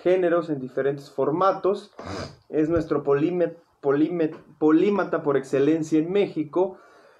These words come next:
Formó parte del Ateneo de la Juventud, formó parte de, <clears throat> de, este, la generación de inicio de siglo, junto con Vasconcelos, junto con Antonio Caso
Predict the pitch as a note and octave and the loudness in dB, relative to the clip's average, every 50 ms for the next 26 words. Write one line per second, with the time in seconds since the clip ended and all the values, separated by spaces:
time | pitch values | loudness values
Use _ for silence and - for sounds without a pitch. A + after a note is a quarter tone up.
0 | _ _ _ _ _ - D3+ D#3 D#3 F3 F3+ E3+ - F3 F3 F3 E3+ E3+ D#3+ D3+ | _ _ _ _ _ 2 2 4 4 4 2 2 4 4 4 4 2 2 2 4
1 | D3 D3 C#3+ - D3 C#3+ D3+ D#3 D#3+ D#3 D3+ D#3 D#3 D3+ E3 E3+ E3 E3 E3 D#3+ | 4 2 0 0 0 2 2 2 4 4 4 2 2 0 -2 0 0 0 -2 -2
2 | D#3+ - G3+ G#3 A3 A3 A3 - - E3 D3+ D3+ D3+ D3+ D3+ D3 D3+ D#3+ D#3+ D#3+ | -2 0 2 2 2 0 -2 -2 0 0 2 2 2 2 0 0 0 0 2 2
3 | D#3+ D#3+ F3 E3+ D#3+ D3+ D#3+ E3 E3 E3 E3+ E3+ F3 E3+ E3+ - _ _ _ - | 0 0 0 -2 0 0 0 0 2 2 2 2 0 -2 -4 -8 _ _ _ -16
4 | - - - _ _ - - - - - - - - - - - F#3 F3 D3 C#3 | -16 -16 -16 _ _ -20 -20 -20 -20 -10 -2 0 0 2 2 2 0 0 0 0
5 | - - - A#2 D3 C#3 B2+ B2 D3 D3+ D#3+ E3 E3+ E3+ E3+ E3 E3 E3 D3+ C3 | -4 -10 -12 -8 -8 -6 0 2 4 4 6 4 4 4 4 4 4 4 2 2
6 | C3+ - - - - C3+ B2+ B2+ B2 A#2+ A#2+ C3+ C3+ C3 - D3+ C#3+ C#3+ C#3 C3+ | 0 -4 -8 -2 0 2 2 4 4 4 4 2 2 2 2 2 4 4 4 2
7 | C#3 - - D3+ E3+ E3+ F3 E3+ D#3 D3 C#3 C#3+ D3+ D3 - D#3+ C#3+ C#3 C3 C3+ | 0 0 0 2 2 4 4 4 2 2 4 4 4 4 4 2 2 2 2 0
8 | - - F#3 F#3 F3+ E3+ E3+ D#3+ D#3 D#3 C#3+ C3 B2 C3+ C3 C3+ B2 A#2+ B2 A#2 | -2 -2 0 0 2 2 2 0 0 -2 -4 -2 -2 -2 -2 -2 -2 0 -2 -2
9 | - - B2+ B2 A#2 - - E3 E3+ F3 E3 D#3+ D#3+ D#3+ D#3+ D#3+ D#3+ - - - | -2 -2 -4 -4 -4 -2 0 2 2 4 4 4 2 2 0 -2 -6 -16 -20 -20
10 | - _ _ _ - D#3 D#3 D3+ D3+ C#3 C#3+ C#3 C3+ C3 B2 C3 D3+ C#3+ C#3 C#3 | -20 _ _ _ 0 0 2 2 2 0 0 0 0 0 0 0 0 0 0 0
11 | C3 A#2+ - - _ - - D#3 E3 E3+ E3 D#3 - F3 E3 E3+ E3 D#3+ D#3+ | -2 -2 -4 -12 _ -2 0 2 2 2 2 0 0 0 0 0 -2 -6 -12